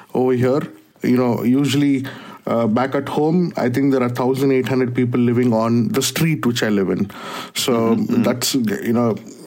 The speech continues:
Speaker 1: I come from a city, um, of, uh, ten million people.
Speaker 2: Yeah, that's the difference.
Speaker 1: Yeah.
Speaker 2: Absolutely. So what's it like to, to organize the festival from abro-, from abroad?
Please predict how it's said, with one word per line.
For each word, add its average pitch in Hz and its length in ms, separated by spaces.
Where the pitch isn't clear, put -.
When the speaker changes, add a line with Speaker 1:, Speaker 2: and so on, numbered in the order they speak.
Speaker 1:
I 147 340
come 135 220
from 139 200
a 139 60
city, 135 440
um, 120 520
of, 117 500
uh, - 260
ten 139 180
million 139 280
people. 143 320
Speaker 2:
Yeah, 147 140
that's 135 200
the - 80
difference. - 460
Speaker 1:
Yeah. 123 120
Speaker 2:
Absolutely. 117 440
So - 140
what's 160 200
it 185 120
like 170 280
to, 113 340
to 110 200
organize 120 480
the 117 120
festival 127 520
from 110 220
abro-, 98 380
from 113 200
abroad? 110 420